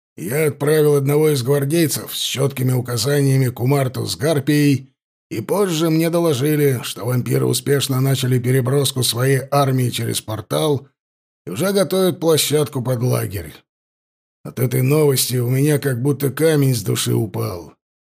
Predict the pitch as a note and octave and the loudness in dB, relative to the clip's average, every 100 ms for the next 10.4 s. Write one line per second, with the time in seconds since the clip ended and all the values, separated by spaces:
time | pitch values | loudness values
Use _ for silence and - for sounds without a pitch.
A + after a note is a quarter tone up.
0 | _ _ _ - - A#2 F#2 B2+ B2 A#2 | _ _ _ -10 -4 -4 -2 0 0 0
1 | C3+ B2+ B2 - A#2+ B2 B2 B2 A#2+ A#2+ | -2 0 -4 -4 -2 0 0 0 0 0
2 | B2 A#2+ A#2+ B2+ B2 B2+ B2 - A#2+ A#2 | 2 0 0 0 -2 -2 -4 -2 -2 -2
3 | - B2 B2 B2 A#2+ B2+ B2 A#2+ A2 A2 | -2 0 2 0 0 -2 -2 -2 -2 -6
4 | G2 - - _ _ _ _ _ _ - | -10 -12 -20 _ _ _ _ _ _ -10
5 | A#2 D3 C#3+ D3+ D3 C#3+ D#3 C#3 C#3 G#2+ | -2 0 2 2 2 2 0 2 0 0
6 | C#3 C3+ D3+ D3+ C#3+ C3+ - C#3 C#3 C#3 | 0 2 2 2 2 -2 0 2 2 2
7 | D3 C3 - C3+ C#3 C#3 C#3 C#3 D3 C#3+ | 2 0 0 0 2 2 2 2 2 2
8 | C3 C3+ C3 D3 C#3 D3+ C3 C3 A#2+ C3 | 0 -2 0 0 0 0 0 0 0 0
9 | B2 C3 B2 C#3 B2+ B2+ A#2+ B2+ C3 A#2 | 0 -2 0 0 0 -2 -2 0 0 -2
10 | G2+ F2 - - | -4 -8 -14 -16